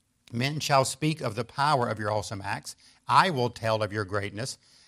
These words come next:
They shall eagerly utter the memory of your abundant goodness, and will shout joyfully of your righteousness." He kind of goes back and forth between what he's going to do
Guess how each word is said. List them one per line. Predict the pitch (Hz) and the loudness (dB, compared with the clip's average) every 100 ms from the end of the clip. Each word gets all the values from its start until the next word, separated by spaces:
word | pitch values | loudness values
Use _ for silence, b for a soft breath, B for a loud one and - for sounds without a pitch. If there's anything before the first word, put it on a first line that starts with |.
| b | b
They | 104 95 143 202 | -10 0 0 0
shall | - 143 127 131 | 0 2 2 2
eagerly | 143 131 123 127 | -2 0 0 0
utter | 123 123 | 0 0
the | 110 | -2
memory | 117 120 120 117 | -2 -2 -2 -4
of | 110 | -2
your | 110 | -2
abundant | 104 110 110 110 | -2 -4 -6 -6
goodness, | 110 107 151 - - b b b | -6 -4 -6 -10 -14 b b b
and | 113 117 | -6 -4
will | 113 | -2
shout | - 123 123 | 0 0 0
joyfully | 110 139 151 113 117 | 0 0 0 -2 -4
of | 110 | -4
your | 120 131 | -2 -2
righteousness." | 139 156 - 98 113 - B B B | 0 -2 -6 -12 -12 -16 B B B
He | |
kind | 123 190 190 | -8 -6 -4
of | 127 | -2
goes | 160 180 | 0 -2
back | - 160 - | -4 -6 -6
and | 127 | -8
forth | - 170 143 | -4 -2 -2
between | 127 - 135 | -4 -4 -4
what | 120 127 113 | -2 -4 -6
he's | 185 190 | -8 -8
going | 151 156 151 | -6 -4 -4
to | 143 | -6
do | 131 131 131 | -6 -4 -4